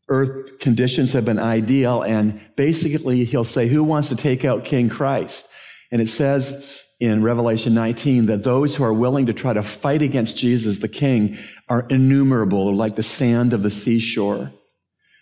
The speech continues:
That battle will be won by Jesus, not by Scud missiles, not by tanks, but by the word of his mouth. And he'll destroy all those that would rebel against him at the end of a thousand years by the word of his mouth. The same mouth that spoke the universe into existence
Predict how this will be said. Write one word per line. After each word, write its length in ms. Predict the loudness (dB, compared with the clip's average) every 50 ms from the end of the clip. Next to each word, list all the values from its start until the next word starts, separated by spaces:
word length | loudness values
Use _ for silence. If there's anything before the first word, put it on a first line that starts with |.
| _ _ _
That 360 | -2 0 0 0 -2 -2 -2
battle 360 | -2 0 0 2 2 2 2
will 100 | 2 2
be 120 | 2 2 2
won 300 | 2 2 2 2 2 2
by 140 | 2 2 0
Jesus, 500 | 0 0 2 2 2 2 0 0 2 2
not 240 | 2 2 2 0
by 140 | 0 0 -2
Scud 340 | -2 -2 -4 -2 0 0 2
missiles, 540 | 2 2 2 2 0 0 0 0 0 0 0
not 240 | 0 0 0 0 0
by 100 | -2 -2
tanks, 480 | -2 0 0 0 2 0 0 -2 -4
but 160 | -6 -4 -2
by 160 | -2 0 0 0
the 80 | 2
word 300 | 2 2 2 2 2 2
of 80 | 0 0
his 160 | 0 0 2
mouth. 320 | 2 2 2 0 -2 0
And 120 | -2 0 0
he'll 280 | 2 0 0 0 -4 -8 -16 -14 -6
destroy 680 | -4 -4 -2 -4 -4 -2 0 0 2 2 2 0 0
all 280 | 0 0 0 0 0 2
those 260 | 2 2 2 2 0
that 140 | 0 0 0
would 320 | 2 0 0 -2 -6 -10 -14 -6
rebel 380 | -4 -4 -2 0 0 0 0 0
against 400 | 0 0 0 0 0 -2 -2 -2
him 160 | 0 0 0
at 100 | 0 0
the 140 | -2 0 0
end 120 | 2 2
of 120 | 0 0 -4
a 20 |
thousand 460 | -4 -4 -2 -2 -2 -2 -2 -2 -2
years 260 | 0 0 0 -2 -2
by 140 | -2 -4 -2
the 100 | -2 0
word 380 | 0 2 2 2 2 2 0 0
of 80 | -2
his 160 | -2 -2 -2 0
mouth. 360 | 0 0 0 -2 -6 -8 -14 _ _ _ _ _ _ _
The 80 | -8 -8
same 380 | -6 -2 0 2 2 4 4 4
mouth 300 | 2 2 0 -2 -2 -4
that 80 | -6
spoke 420 | -8 -6 -4 -2 -2 -2 -2 -2 -2
the 80 | 0
universe 560 | 2 2 2 2 2 0 0 0 -2 -2 0
into 200 | -2 0 0 2
existence 960 | 0 0 -2 -2 -2 -2 -2 -2 -2 -2 -2 -2 -4 -8 -14 -16 -16 -16 -16